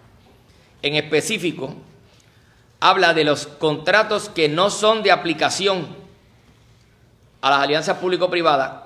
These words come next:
pero no hace rece-, eh, ninguna excepción en cuanto al deber de inscribir este contrato, como dice la ley,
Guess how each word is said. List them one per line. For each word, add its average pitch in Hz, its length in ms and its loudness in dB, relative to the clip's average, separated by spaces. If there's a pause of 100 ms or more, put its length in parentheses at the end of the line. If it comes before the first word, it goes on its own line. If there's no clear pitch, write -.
pero 151 200 2
no 165 160 2
hace 202 480 -2 (140)
rece-, 147 500 -4
eh, 135 160 -6
ninguna 143 600 -4
excepción 151 680 -4
en 135 120 -10
cuanto 135 380 -4
al 123 300 -2 (800)
deber 165 640 2 (580)
de 139 300 -2
inscribir 143 640 -2
este 160 240 -2
contrato, 190 500 -2 (320)
como 113 220 -8
dice 127 260 -4
la 170 100 2
ley, 202 320 -2